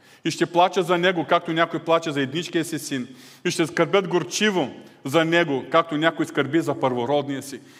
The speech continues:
И когато това се случи, в четиринайсета глава, четвърти стих на Захария четем:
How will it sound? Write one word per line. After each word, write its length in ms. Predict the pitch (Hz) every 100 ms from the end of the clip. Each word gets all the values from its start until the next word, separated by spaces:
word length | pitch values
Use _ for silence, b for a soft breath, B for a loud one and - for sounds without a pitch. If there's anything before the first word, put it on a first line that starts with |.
| B
И 60 | 160
когато 420 | 156 156 196 208
това 220 | 196 208
се 120 | 208 196
случи, 400 | 208 202 180 143
в 160 | 143
четиринайсета 500 | - 165 147 180 180
глава, 140 | 170 165
четвърти 380 | - 170 170
стих 360 | 170 175 160 -
на 140 | 139
Захария 380 | 135 139 156 156
четем: 320 | 156 - 143